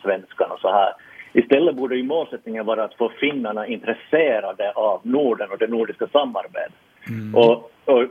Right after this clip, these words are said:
Speaker 1: och, och vilket språk det sker på. Så det tycker jag är sekundärt.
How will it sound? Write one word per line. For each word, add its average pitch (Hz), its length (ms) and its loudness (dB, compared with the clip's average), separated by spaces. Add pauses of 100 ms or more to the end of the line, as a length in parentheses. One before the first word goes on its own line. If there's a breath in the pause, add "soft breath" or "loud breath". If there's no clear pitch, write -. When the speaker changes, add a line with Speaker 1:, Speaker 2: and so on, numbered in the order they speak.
Speaker 1:
och, 143 140 0 (260)
och 127 120 2 (140)
vilket 139 360 -2
språk 175 400 0
det 101 80 -12
sker 95 300 -8
på. 95 320 -6 (480 soft breath)
Så 123 80 2
det 139 100 2
tycker 127 260 -2
jag 113 140 0
är 117 100 -8
sekundärt. 117 580 -6